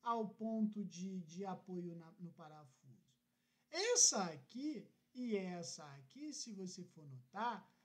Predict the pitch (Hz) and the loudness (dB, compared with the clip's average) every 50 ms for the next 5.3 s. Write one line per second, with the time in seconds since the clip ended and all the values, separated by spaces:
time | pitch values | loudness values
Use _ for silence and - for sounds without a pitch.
0 | _ _ - 262 262 247 254 - - - 311 330 339 311 - - 330 330 302 262 | _ _ 0 2 2 2 0 -2 -8 -8 -6 -4 -4 -2 -2 -4 -4 -4 -4 -4
1 | - - - - 285 285 294 294 294 302 311 311 - - 330 330 339 339 302 269 | -4 -4 -4 -6 -6 -6 -4 -4 -4 -4 -4 -6 -10 -10 -6 -6 -6 -4 -4 -2
2 | 269 285 294 294 247 208 190 170 135 131 - _ _ _ _ _ _ - 196 190 | 0 0 0 0 0 0 -2 -4 -6 -10 -14 _ _ _ _ _ _ -4 -2 0
3 | 180 175 - 190 196 247 294 311 311 262 214 214 - - 330 359 403 427 427 403 | 0 -2 -2 -2 0 2 2 2 2 0 -4 -8 -8 -4 -2 0 0 2 2 2
4 | 370 330 285 269 269 262 247 226 220 208 - - - - 190 190 185 185 180 175 | 2 0 -2 -2 0 2 4 4 4 2 0 -4 -6 -4 -2 0 0 0 0 -2
5 | 170 - - 180 170 | -4 -8 -10 -10 -10